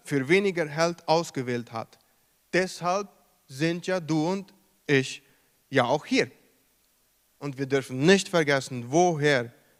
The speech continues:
Gott uns rausgeholt hat. Und Bevorzugungen, das heißt, einige Personen hochachten und andere nicht, ist nach der Bibel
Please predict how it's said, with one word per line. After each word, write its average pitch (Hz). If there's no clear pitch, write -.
Gott 139
uns 151
rausgeholt 127
hat. 113
Und 285
Bevorzugungen, 156
das 127
heißt, 120
einige 180
Personen 147
hochachten 156
und 175
andere 123
nicht, 185
ist 165
nach 135
der 123
Bibel 131